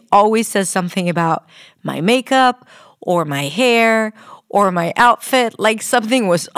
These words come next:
<laughs> off or something was really good, but there was something that I needed to fix. <laughs>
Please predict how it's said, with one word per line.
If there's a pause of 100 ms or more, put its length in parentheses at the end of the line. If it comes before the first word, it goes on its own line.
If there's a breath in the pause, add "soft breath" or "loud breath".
(180)
<laughs>
off (460 soft breath)
or
something
was
really
good, (580 soft breath)
but (120)
there
was
something
that
I
needed
to
fix. (100)
<laughs>